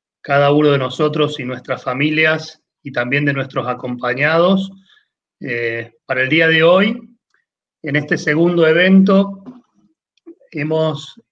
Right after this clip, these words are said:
invitado a participar y por suerte han aceptado gustosos, sin dudarlo ni un segundo, dos grandes amigos que se suman a, a Brian, que también estuvo, Brian Van Zick,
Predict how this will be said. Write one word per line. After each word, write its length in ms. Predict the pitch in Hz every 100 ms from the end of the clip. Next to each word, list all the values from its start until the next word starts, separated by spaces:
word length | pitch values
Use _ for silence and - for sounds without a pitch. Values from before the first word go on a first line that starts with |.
| _ -
invitado 520 | 151 147 143 160 175
a 80 | 170
participar 920 | 147 143 143 147 139 165 175 196 196 -
y 80 | 139
por 240 | 135 123
suerte 420 | - 147 147 143
han 100 | 131
aceptado 640 | 127 139 120 _ 143 147
gustosos, 800 | 131 127 - 156 156 160 156 147
sin 160 | 139 135
dudarlo 420 | 135 135 139 135
ni 80 | 139
un 140 | 147
segundo, 640 | 143 131 143 165 160 165 165 - - _ _ _ _ _ _ _
dos 360 | 156 143 151
grandes 320 | 147 151 156 135
amigos 400 | 139 180 202 190
que 100 | 160
se 140 | 143
suman 340 | - 147 139
a, 140 | 123 117
a 220 | 120 123
Brian, 360 | 120 156 190 190
que 80 | 135
también 300 | 123 135 131
estuvo, 400 | - 135 131 127
Brian 280 | 131 123 127
Van 180 | 123
Zick, 320 | 123 190 190